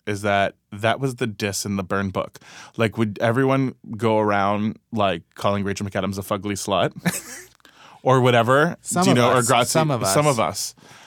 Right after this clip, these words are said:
Speaker 1: I just feel like people f-, were using that too freely, especially 'cause right after the movie, I'm in the closet, right?
Speaker 2: Right, right.
Speaker 1: And then people are like, "It's too gay to function." And I'd be like, "God, like, stop," you know?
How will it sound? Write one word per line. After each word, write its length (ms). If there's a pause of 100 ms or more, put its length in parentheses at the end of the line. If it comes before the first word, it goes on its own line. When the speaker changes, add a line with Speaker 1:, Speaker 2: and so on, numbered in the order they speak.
(260)
Speaker 1:
I 120
just 180
feel 120
like 180
people 580 (260)
f-, 300
were 180
using 340
that 100
too 120
freely, 440
especially 500
'cause 220
right 120
after 200
the 80
movie, 180
I'm 140
in 80
the 60
closet, 380
right? 200
Speaker 2:
Right, 240
right. 280
Speaker 1:
And 120
then 80
people 180
are 60
like, 160
"It's 180
too 240
gay 120
to 100
function." 500
And 160
I'd 80
be 80
like, 280
"God, 400
like, 260
stop," 520
you 120
know? 320